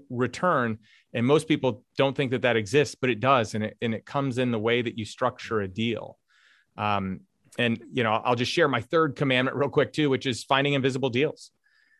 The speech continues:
Um, I wanna find deals that are off market, that don't have competition, that aren't being bid up, that maybe these people don't even know they're gonna sell it until I ask if I can buy it.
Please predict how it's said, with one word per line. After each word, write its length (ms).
Um, 400
I 140
wanna 180
find 320
deals 500
that 480
are 140
off 220
market, 520
that 320
don't 220
have 200
competition, 760
that 100
aren't 220
being 260
bid 240
up, 260
that 360
maybe 500
these 220
people 240
don't 200
even 180
know 120
they're 140
gonna 160
sell 400
it 140
until 260
I 140
ask 400
if 140
I 100
can 160
buy 220
it. 140